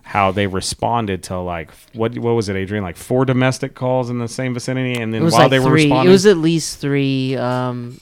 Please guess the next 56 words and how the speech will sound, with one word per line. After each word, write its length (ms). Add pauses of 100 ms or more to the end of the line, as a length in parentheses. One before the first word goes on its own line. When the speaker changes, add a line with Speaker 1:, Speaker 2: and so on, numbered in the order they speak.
(120)
Speaker 2:
all 500
around 460
nine 260
thirty-ish 600
at 100
night. 480 (540)
Speaker 1:
And 160
Speaker 2:
They 40
Speaker 1:
then 140
Speaker 2:
were 100
all 400
within 340
a 100
couple 400
of 120
blocks 400
within 340
one 140
another, 480
and 120
they 60
were 140
all 260
domestic 640
violence 440
calls. 380
Speaker 1:
And 220
then 180
while 240
they 80
were 140
responding 480
to 60
that, 280
there 100
was 140
another 320
call 240
that 100
came 200
in, 220
in 200
the 140
area 380 (100)
for 160
shots 360
fired, 420 (240)
where 120
the 120
Speaker 2:
Mm-hmm. 80
Speaker 1:
officers 360
were 80
pulled 340
off 220
that 220
call 320